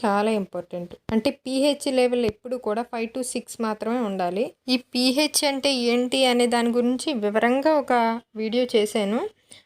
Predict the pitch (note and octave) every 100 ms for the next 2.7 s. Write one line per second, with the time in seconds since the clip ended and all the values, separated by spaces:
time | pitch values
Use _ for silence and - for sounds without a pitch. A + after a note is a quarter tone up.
0 | _ G#3 A3+ - G3+ - B3 C4 D4 C#4+
1 | A3 A3 G#3+ - A3 G#3 G#3+ A3+ A3 G#3
2 | G3 G3+ G3+ G3+ F#3+ F#3+ C#4+